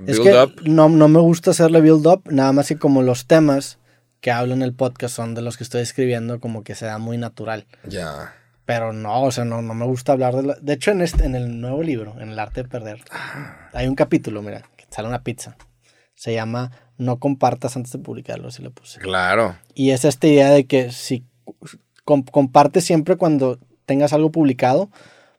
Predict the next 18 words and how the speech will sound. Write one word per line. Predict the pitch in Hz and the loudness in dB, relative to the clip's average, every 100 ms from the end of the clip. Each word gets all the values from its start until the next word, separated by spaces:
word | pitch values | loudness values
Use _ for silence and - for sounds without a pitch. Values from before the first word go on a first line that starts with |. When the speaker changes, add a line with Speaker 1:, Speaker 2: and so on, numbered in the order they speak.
| - | -2
Speaker 1:
porque | 139 123 | 0 4
uno, | 160 240 262 | 6 10 10
vas | 190 | 10
a | 196 | 8
tener | 185 165 | 6 6
a | 175 | 8
dónde | 165 165 | 8 8
referir | 180 175 139 143 | 6 8 8 10
a | |
la | 156 | 8
gente | 147 139 131 | 6 2 4
y | 151 | 4
dónde | 139 147 | 6 6
venderlo. | 143 127 143 180 240 - - | 6 6 6 4 -2 -8 -8
Speaker 2:
La | 101 | -6
gente | 104 101 | -2 0
que | 110 | 0
dice, | 95 - 101 90 78 | 0 -2 -4 -4 -8